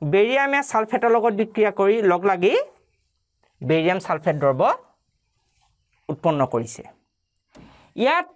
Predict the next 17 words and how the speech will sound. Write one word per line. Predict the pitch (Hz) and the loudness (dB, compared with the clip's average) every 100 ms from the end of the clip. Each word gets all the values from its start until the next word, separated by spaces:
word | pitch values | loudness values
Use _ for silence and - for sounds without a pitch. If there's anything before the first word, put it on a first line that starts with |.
| _ _ _ | _ _ _
কি | 294 320 | -2 0
কৰিছে? | 311 302 214 | 0 0 0
দুটা | 247 285 285 | 0 2 2
মৌলই | 285 294 311 480 - _ _ - | 2 2 2 0 -8 _ _ -2
পৰস্পৰক | 220 262 - 277 285 285 | 0 0 0 0 0 2
পৰস্পৰৰ | 233 240 262 254 208 | 0 0 0 2 2
যৌগৰ | 196 226 226 | 2 2 0
পৰা | 226 277 - _ _ _ _ _ _ _ _ _ _ _ _ 170 | 0 -2 -6 _ _ _ _ _ _ _ _ _ _ _ _ -4
অপসাৰিত | 185 214 208 185 185 147 | 0 0 0 0 -2 -2
কৰিছে, | 127 - 107 - _ _ _ _ _ _ _ _ _ - | -4 -6 -20 -20 _ _ _ _ _ _ _ _ _ -8
অৰ্থাৎ | 196 269 247 | -4 -4 -2
ইহঁতৰ | 226 233 - | -2 -2 -6
স্থান | - 196 196 | -8 -4 0
বিনিময় | 180 165 151 | 0 0 -2
হৈছে। | 117 - - _ _ _ _ _ _ _ _ _ _ _ _ _ _ - | -4 -12 -20 _ _ _ _ _ _ _ _ _ _ _ _ _ _ -10
ছডিয়ামৰ | - 214 262 277 294 330 349 - | -2 0 0 0 0 0 -4 -6
স্থানটো | 240 254 262 | -4 -2 0